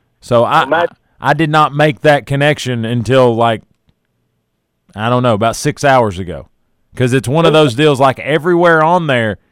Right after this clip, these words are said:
Speaker 1: anywhere on Coach T or whatever, it's saying eleven thirty, which is the game time at the, at the, at the site, right? And I
Speaker 2: And
Speaker 1: get,
Speaker 2: you
Speaker 1: and I get that, but, uh,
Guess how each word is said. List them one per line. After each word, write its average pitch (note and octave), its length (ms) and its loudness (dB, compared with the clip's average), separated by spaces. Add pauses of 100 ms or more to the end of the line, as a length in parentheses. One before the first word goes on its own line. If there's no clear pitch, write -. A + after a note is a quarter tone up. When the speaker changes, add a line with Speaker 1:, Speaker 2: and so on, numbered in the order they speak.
(120)
Speaker 1:
anywhere F3 380 -2
on D3+ 140 0
Coach D3+ 320 0
T D#3+ 280 0
or C#3 120 0
whatever, C#3+ 420 2
it's - 120 -4
saying C#3+ 200 0
eleven B2+ 360 0
thirty, C#3+ 380 0 (220)
which G3 240 2
is D#3+ 240 0
the D3+ 120 -2
game F#3 340 -2
time D#3 360 0
at D#3 320 -2
the, C3+ 280 0
at C3+ 180 -2
the, B2 140 -6 (200)
at B2+ 200 -6
the A#2 80 -6
site, C3+ 420 -2
right? A#2+ 340 -2 (400)
And B2+ 140 -6
I C#3+ 120 0
Speaker 2:
And C3 60 -4
Speaker 1:
get, D#3+ 220 0
Speaker 2:
you A#2 80 -8 (300)
Speaker 1:
and B2+ 120 -4
I C3 120 0
get D#3+ 260 -2
that, A2+ 320 -2
but, B2 320 0
uh, A2 320 -2